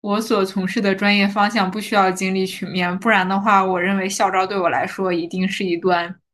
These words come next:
更加痛苦的记忆。就接着我这次夏令营的面试来说嘛，我进入了二面，我的感觉就没有那么好了。因为二面的那个面试官，他揪着一个问题不放，就是他一定要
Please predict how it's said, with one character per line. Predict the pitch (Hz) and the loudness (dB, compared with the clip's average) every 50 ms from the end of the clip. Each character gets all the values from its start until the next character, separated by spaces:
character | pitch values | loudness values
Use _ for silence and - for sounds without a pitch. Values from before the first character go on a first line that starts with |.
| _ _ - | _ _ 0
更 | - 233 208 | 2 2 4
加 | 196 202 196 208 | 4 4 2 2
痛 | 202 - 240 202 | 0 -2 -2 -2
苦 | 196 196 - - | -2 -2 -6 -8
的 | - - | -10 -10
记 | - - 190 175 | -10 -10 -10 -8
忆。 | 151 - - - - - _ _ - - - - - _ _ _ _ - | -8 -8 -10 -10 -12 -14 _ _ -20 -20 -20 -20 -20 _ _ _ _ 0
就 | - 294 269 233 | 2 4 4 4
接 | 226 - 285 311 | 2 4 4 4
着 | 302 247 214 196 175 - - - | 6 6 4 2 0 -2 -6 -4
我 | 202 190 180 | -2 -2 -2
这 | 180 214 233 226 220 | 0 2 2 2 2
次 | 220 - 233 226 | 0 -4 -6 -4
夏 | 226 - 277 262 240 | -2 0 2 2 2
令 | 220 220 202 190 175 | 2 0 -4 -4 -4
营 | 175 | -4
的 | 185 196 196 | -2 0 0
面 | 208 226 214 202 196 | 0 0 0 -2 -2
试 | 196 196 - 208 190 | -2 -4 -4 -4 -2
来 | 175 160 - 180 | 0 0 0 -2
说 | 190 - 208 196 196 | -4 -4 -2 -2 0
嘛， | 196 202 180 151 - - - | 0 0 -2 -2 -2 -6 -8
我 | - 190 202 202 | -4 -2 -2 0
进 | 202 - 294 294 | 0 2 0 0
入 | 277 269 | 2 2
了 | 262 254 254 | 2 2 2
二 | - - 311 302 247 | 2 4 4 4 4
面， | 202 196 202 208 196 190 180 | 2 0 0 0 0 -2 -2
我 | 180 185 | -4 -4
的 | 190 208 | -2 0
感 | 208 233 214 185 170 | 0 2 0 0 0
觉 | 180 190 - 190 | -2 -4 -4 -2
就 | - 240 220 | 0 0 2
没 | 196 185 180 | 2 2 2
有 | 190 226 226 | 2 2 2
那 | 196 196 196 | 2 0 -2
么 | 196 185 190 | -2 -2 -4
好 | 196 - - - - - - | -6 -6 -6 -4 -4 -4 -4
了。 | - - - - - - - - - _ _ _ _ _ _ | -6 -12 -16 -16 -16 -18 -18 -18 -20 _ _ _ _ _ _
因 | - 302 302 | 0 0 2
为 | 311 | 2
二 | - - 330 311 285 | 4 4 4 4 4
面 | 269 277 285 269 247 | 2 2 0 0 0
的 | 240 226 | 0 0
那 | 226 247 | -2 -2
个 | 240 233 | -2 -2
面 | 240 254 254 240 220 | -2 0 0 0 -2
试 | 226 - - 233 | -2 -2 -4 -4
官， | 214 - 233 233 233 233 240 247 - _ _ - - - _ - | -2 2 2 4 4 2 0 -4 -8 _ _ -20 -20 -20 _ -8
他 | - - 311 311 | -2 0 0 0
揪 | 311 - - 320 311 311 | 0 0 2 2 2 4
着 | 302 269 | 2 0
一 | 214 190 196 | 0 -2 -2
个 | 226 240 247 | -2 -2 0
问 | 254 277 285 226 208 | 0 0 0 -2 -2
题 | 196 - 185 | -4 -6 -10
不 | 160 - - 143 - | -10 -10 -8 -10 -10
放， | - - - 202 190 151 147 190 | -8 -2 0 0 0 0 -2 -10
就 | - - | -6 -4
是 | 269 302 294 | -2 -2 0
他 | 277 302 302 294 | 0 0 -2 -2
一 | - - - - | -2 -8 -12 -12
定 | - - 285 269 240 226 | -10 -6 -4 -4 -2 0
要 | 220 226 202 185 - 117 - - | 2 4 4 4 2 0 -6 -10